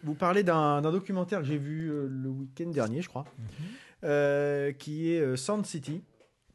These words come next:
Speaker 1: qui est un documentaire réalisé par, euh, par Dave Grohl, donc Dave Grohl qui est ancien batteur de Nirvana
Speaker 2: Ouais.
Speaker 1: et leader des, des Foo Fighters, euh, qui joue également dans, euh, Them Crooked Vultures, et puis, euh, qui est un proche de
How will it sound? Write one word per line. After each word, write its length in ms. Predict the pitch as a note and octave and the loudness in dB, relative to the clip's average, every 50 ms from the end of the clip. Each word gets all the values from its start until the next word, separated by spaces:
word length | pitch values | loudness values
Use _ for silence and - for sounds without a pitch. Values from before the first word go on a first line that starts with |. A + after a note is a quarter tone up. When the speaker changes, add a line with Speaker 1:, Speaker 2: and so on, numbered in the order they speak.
| _ | _
Speaker 1:
qui 260 | - - D3+ D3+ D#3+ | -10 -6 -4 -2 -2
est 20 | D#3+ | 0
un 160 | C#3+ C3 B2 | 0 0 -2
documentaire 640 | B2+ D#3 D3+ - F#3 F3 E3+ E3 E3+ F3 F3 E3 B2+ | -2 -4 -4 -4 -4 -2 -2 -2 -2 0 -2 0 0
réalisé 440 | C3+ D#3 E3+ F3 E3 D3 D#3+ F3+ F3+ | 0 0 0 -2 -2 -2 -2 -2 -2
par, 300 | F3+ - C#3+ C3+ A#2+ A#2 | 0 2 2 4 4 4
euh, 420 | A2+ A2 G#2+ G#2+ G#2+ G#2+ G#2+ G#2+ | 4 4 2 2 0 -2 -2 -4
par 200 | G#2 - C#3 C3+ | -2 0 0 2
Dave 200 | C3 E3+ F#3 E3+ C#3 | 4 4 2 2 2
Grohl, 300 | A#2+ B2+ D3+ G3 G#3+ E3+ | 2 2 2 2 0 -2
donc 160 | B2 A2+ A2+ | -6 -8 -8
Dave 200 | G#2+ A#2 A#2 A2 | -6 -6 -8 -8
Grohl 280 | G#2+ A2 A#2+ C3+ C3+ C3 | -8 -4 -2 -2 -2 -4
qui 320 | C3 - A2+ G#2+ G2+ G2+ | -4 -6 -8 -6 -6 -8
est 40 | G#2+ B2+ | -10 -12
ancien 300 | - A#2 A2+ - C3+ B2 | -12 -14 -12 -8 -6 -6
batteur 360 | A#2 A2+ A2+ - B2+ B2 A2 | -6 -6 -6 -6 -6 -6 -4
de 80 | A2 | -4
Nirvana 600 | A#2+ B2+ B2+ A2 G#2 A#2 A#2 A#2+ B2 B2+ B2+ B2+ B2+ B2 - - | -4 -4 -4 -6 -6 -6 -6 -4 -4 -4 -2 -2 -4 -6 -6 -4
Speaker 2:
Ouais. 60 | D3+ C#3 C#3+ C#3+ | 0 2 2 2
Speaker 1:
et 40 | |
leader 600 | C3+ C#3+ D3 C#3+ C3 D3+ D3+ D#3 D3+ D3+ C#3+ A#2+ | 2 2 2 0 2 4 4 4 4 2 0 0
des, 340 | A2 B2+ B2+ B2 B2 B2 A#2+ | 0 0 2 2 4 2 2
des 100 | A2+ A#2+ | 2 0
Foo 140 | A#2+ - A#2+ | -4 -4 -2
Fighters, 680 | - B2+ A#2+ - - C#3+ C#3+ D3+ D3+ D3+ D3+ C#3 A#2+ A#2+ | 0 0 0 2 2 4 4 6 6 4 4 2 2 0
euh, 400 | C3 C3 B2+ B2 B2 B2 B2 B2 A#2+ - - - - - - - _ _ | 2 2 2 2 2 0 0 -2 -4 -6 -14 -20 -20 -20 -20 -20 _ _
qui 320 | - - - C3+ C#3 C#3+ C#3 | -16 -8 -6 -4 -2 -2 -2
joue 260 | A#2+ A#2 B2 C3+ C#3 | -4 -2 -2 0 0
également 520 | C3 A#2+ A#2+ B2 A#2+ A#2 A#2+ B2 B2+ C3 C3+ | 0 0 0 0 0 0 0 0 0 0 -2
dans, 300 | A#2+ A#2 A#2 A#2 A#2 A2+ A2 | -2 -2 -4 -4 -4 -4 -6
euh, 280 | A2 A2 A2+ A2+ A2 | -6 -4 -4 -4 -4
Them 220 | G2+ A#2+ A#2+ A#2+ A2+ | -4 -4 -6 -6 -6
Crooked 240 | - - A#2+ G#2 | -8 -10 -8 -6
Vultures, 760 | A#2 A#2 A2+ A2 - - B2+ B2+ C3 C3 C3+ C3+ B2 A2 A2+ | -6 -6 -6 -6 -6 -6 -4 -2 -2 -2 -2 -2 -4 -4 -6
et 80 | A2 A2 | -6 -8
puis, 280 | G#2+ - - A#2 A2+ | -8 -8 -8 -6 -6
euh, 120 | A2+ G#2+ G#2 G2+ | -6 -6 -10 -14
qui 160 | - - G#2+ | -14 -16 -14
est 20 | G#2+ | -14
un 80 | G#2 | -14
proche 420 | G2 - - - A2+ A#2 A2+ - - | -16 -16 -12 -12 -12 -10 -10 -12 -12
de 340 | G#2 G2+ F#2+ G2+ G2+ G2+ | -12 -12 -10 -10 -12 -12